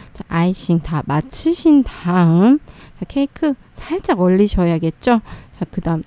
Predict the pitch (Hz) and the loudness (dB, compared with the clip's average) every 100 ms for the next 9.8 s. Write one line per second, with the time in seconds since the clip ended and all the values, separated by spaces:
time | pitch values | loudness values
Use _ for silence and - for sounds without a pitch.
0 | - 240 285 311 311 - - 165 - 156 | 0 4 6 6 2 0 -2 -2 -2 -6
1 | - _ _ _ _ - 160 156 - - | -6 _ _ _ _ -6 -4 -6 -10 0
2 | 220 302 285 247 190 160 - 160 170 180 | 2 4 0 -2 0 0 -2 -2 0 -2
3 | _ _ _ _ - - - - - _ | _ _ _ _ -20 -20 -20 -20 -20 _
4 | _ _ _ _ 208 147 180 202 233 226 | _ _ _ _ -12 -8 -6 -4 -2 -2
5 | 185 170 - 196 202 180 175 175 - - | -2 -4 -4 -2 0 0 0 -2 -6 -14
6 | 196 180 175 254 254 - 208 214 214 214 | -16 -16 -14 -10 -8 -4 -2 0 -2 -4
7 | 214 - - _ _ - - - - 180 | -8 -20 -20 _ _ -14 -10 -8 -2 0
8 | 180 185 196 196 180 170 160 170 196 220 | 0 2 2 0 0 0 0 -2 -2 -2
9 | 220 214 269 269 262 - 190 202 | -2 -2 -2 0 0 0 -2 -2